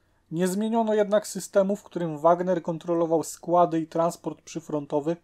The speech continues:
a Chef der Feldtransportwesen z koleje. W efekcie oba dowództwa musiały negocjować, co i gdzie będzie wysyłane.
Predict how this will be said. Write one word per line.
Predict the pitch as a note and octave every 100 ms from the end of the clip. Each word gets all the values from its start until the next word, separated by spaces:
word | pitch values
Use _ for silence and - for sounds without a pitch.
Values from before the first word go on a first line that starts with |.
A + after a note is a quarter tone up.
| _ _ _ _ _
a | D3+
Chef | - F#3 F3
der | D#3+ E3
Feldtransportwesen | - F3+ E3+ - - E3+ E3+ - D3+ C#3+ D#3 D#3+ D#3+ F3
z | -
koleje. | E3+ E3+ D#3+ D3 - _ _ _ _ _ _
W | D3+
efekcie | D#3+ G3+ G3+ - G#3
oba | F3+ E3 E3+
dowództwa | D#3+ D#3 E3+ - F#3
musiały | F3 - E3 E3
negocjować, | E3 D#3+ E3 F3 E3 E3+ E3+ _ _ _
co | - F3
i | F3
gdzie | D3 E3
będzie | D#3+ D#3+ D#3
wysyłane. | D3 D3 E3 E3 D3+ D3